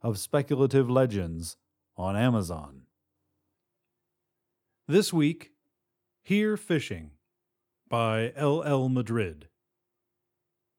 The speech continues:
Every Sunday, my grandfather fishes at Ripple Pond. It's an old habit,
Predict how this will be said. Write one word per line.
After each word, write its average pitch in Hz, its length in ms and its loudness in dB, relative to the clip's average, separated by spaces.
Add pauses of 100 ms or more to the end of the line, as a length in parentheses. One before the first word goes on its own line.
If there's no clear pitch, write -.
(680)
Every 160 260 -2
Sunday, 120 640 -4 (100)
my 127 160 0
grandfather 131 640 -2
fishes 104 540 -6 (180)
at 120 100 -6
Ripple 127 320 -4
Pond. 107 520 -8 (680)
It's - 140 -10
an 135 100 0
old 117 260 -2
habit, 90 340 -10